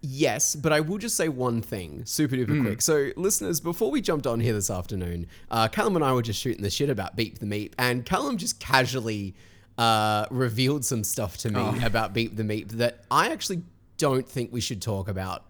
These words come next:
Speaker 1: yet.
Speaker 2: Uh, yeah, look, if you're familiar with the comics, then you'll know that stuff about Beep the Meep. <laughs>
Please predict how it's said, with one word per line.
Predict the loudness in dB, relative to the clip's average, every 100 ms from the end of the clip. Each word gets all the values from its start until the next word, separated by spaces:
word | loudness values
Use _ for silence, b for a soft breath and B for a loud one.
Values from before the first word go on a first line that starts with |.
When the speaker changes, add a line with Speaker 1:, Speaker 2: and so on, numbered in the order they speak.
| -20 -20 -20
Speaker 1:
yet. | -10 -10 -10 -10 -10 2
Speaker 2:
Uh, | 8 10 10 6
yeah, | 6 8 8
look, | 6 4 2 0
if | -2 0
you're | 0
familiar | 2 2 2 2
with | -2
the | -2
comics, | 0 0 0 -2
then | -2 0
you'll | 0
know | 0 0 0 0 0 -2 -6 -16 -20 -20 _ _ _ -12
that | -10 -8 -2 0 0 -2 -12 -20 -20 -20 -20 -20 -20 -20 -20
stuff | -12 -12 -2 -2 -2 -6 -8
about | -4 -2 -2 -4
Beep | -4 -4 -6 -10
the | -8
Meep. | -8 -10 -14 -16 -12
<laughs> | -10 -10 -10